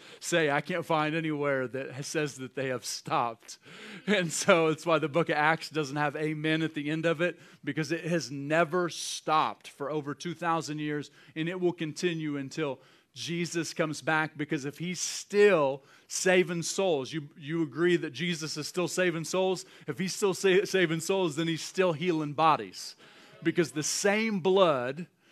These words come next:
that paid for sin is the same blood that paid for sickness. Paid for disease, paid for blindness, deafness, mute people. That, you know, that's one of the,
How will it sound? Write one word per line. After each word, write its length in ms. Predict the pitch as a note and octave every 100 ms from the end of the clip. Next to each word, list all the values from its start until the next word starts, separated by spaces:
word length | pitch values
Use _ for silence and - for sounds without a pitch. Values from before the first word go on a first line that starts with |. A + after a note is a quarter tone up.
| _ _ _
that 240 | D#3 E3+ -
paid 340 | F#3 G3+ G3+
for 220 | - D#3+
sin 920 | D3+ - - B3 G3 C#3 B2+ C#3+ F#3 A3
is 160 | E3 D3+
the 80 |
same 380 | E3 - G3+ G#3
blood 380 | E3+ E3+ D#3+ D#3
that 180 | D#3+ -
paid 260 | E3 E3+
for 180 | - E3+
sickness. 920 | D#3 - G3+ G3 C#3+ G2+ - - - _ _ _ _ _ F3 E3+ D#3+ _ _ D3 D3 _ _ _ _ _ - - -
Paid 260 | - D#3+ E3
for 140 | -
disease, 640 | G3 F#3+ C3+ E3 F3 F3+ D3
paid 260 | D#3 D#3
for 160 | D3+ F3+
blindness, 720 | C#3 D#3 D#3+ D#3+ E3 E3 D3+
deafness, 880 | - D3 D3+ - E3 E3+ D3+ - - _ _ _ _ _ _
mute 640 | B2+ D3 E3+ F3 E3+ - _ _ _ _ _
people. 640 | F3 E3+ E3 E3 D#3+ C#3+ -
That, 240 | D3 D3+ D3+
you 60 |
know, 160 | D#3 D#3
that's 220 | D#3+ -
one 160 | E3+ D#3+
of 60 |
the, 140 | C#3+